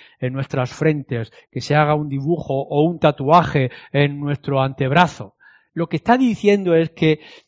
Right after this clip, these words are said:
de la misma manera que Dios ha querido obrar, Dios el Padre, para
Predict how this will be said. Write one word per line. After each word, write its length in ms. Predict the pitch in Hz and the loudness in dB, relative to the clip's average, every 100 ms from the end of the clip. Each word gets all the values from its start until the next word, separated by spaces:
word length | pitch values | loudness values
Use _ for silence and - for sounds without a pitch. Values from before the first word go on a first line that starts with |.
| - | -2
de 160 | 156 | 6
la 140 | 165 160 | 6 6
misma 320 | 202 226 247 | 2 -2 0
manera 320 | 233 226 220 | 2 4 4
que 160 | - 175 | 4 2
Dios 240 | 208 226 | 2 0
ha 60 | 220 | 0
querido 340 | 196 208 208 | 2 4 4
obrar, 400 | 165 160 190 143 | 4 6 4 4
Dios 260 | 131 214 202 | -2 -4 -2
el 140 | 175 | -4
Padre, 560 | - 185 170 135 110 _ _ _ _ _ - | 0 2 4 2 -4 _ _ _ _ _ 0
para 560 | 151 160 151 - - | 6 8 6 2 -20